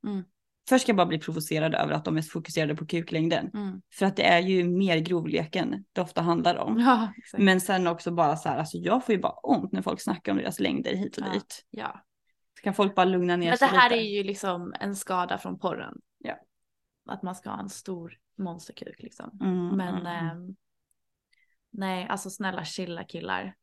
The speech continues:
Speaker 1: eller kukbärare med
Speaker 2: Mm.
Speaker 1: tanken av hur stor,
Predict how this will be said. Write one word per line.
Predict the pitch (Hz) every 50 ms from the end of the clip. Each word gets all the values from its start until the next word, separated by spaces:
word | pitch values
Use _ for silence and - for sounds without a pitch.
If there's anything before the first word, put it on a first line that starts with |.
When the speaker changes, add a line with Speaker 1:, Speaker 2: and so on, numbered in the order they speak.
| _ _
Speaker 1:
eller | 185 175 170 175
kukbärare | 170 - - 175 170 - - - 165 160 156 156 165 165 - - 180 165 _
med | - 175 180
Speaker 2:
Mm. | 185 190 185 180 175 165 160 156 - _ _
Speaker 1:
tanken | - 190 196 190 180 180 - 175 165 165 165 170
av | 170 165 165 165 165 180 _
hur | - 175 180
stor, | 165 - - - 196 180 170 170 170 170 190